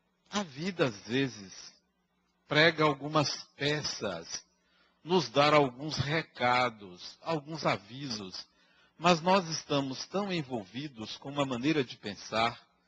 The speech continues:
com uma maneira de analisar e avaliar a vida, que nós não nos damos conta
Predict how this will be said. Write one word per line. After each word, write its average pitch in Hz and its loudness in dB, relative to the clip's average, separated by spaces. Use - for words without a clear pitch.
com - -16
uma 151 4
maneira 151 6
de 117 -2
analisar 143 4
e 131 2
avaliar 110 2
a 98 -4
vida, 110 -6
que 151 -14
nós 156 6
não 165 4
nos 156 -4
damos 160 0
conta 123 -2